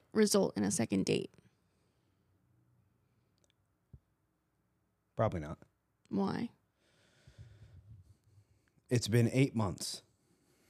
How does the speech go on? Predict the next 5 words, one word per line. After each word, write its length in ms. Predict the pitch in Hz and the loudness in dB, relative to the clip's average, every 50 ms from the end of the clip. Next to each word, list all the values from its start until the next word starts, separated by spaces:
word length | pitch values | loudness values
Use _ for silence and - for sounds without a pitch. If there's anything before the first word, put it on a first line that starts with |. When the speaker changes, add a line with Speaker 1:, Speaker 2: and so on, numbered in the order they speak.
| _ _ _ _ _ _ _ _ _ _ _ _ _ _ _ _ _ _ _ _ _ _ _ _ _ 98 85 | _ _ _ _ _ _ _ _ _ _ _ _ _ _ _ _ _ _ _ _ _ _ _ _ _ -20 -4
Speaker 2:
What 180 | 87 107 110 - | -2 -2 2 2
the 180 | 127 131 123 - - | 2 0 0 -2 -4
he-, 240 | 123 - - 107 - - | -6 -8 -8 -10 -6 -2
if, 200 | 131 123 104 - | -2 -2 0 -2
wha-, 240 | 131 117 120 131 | 0 2 4 2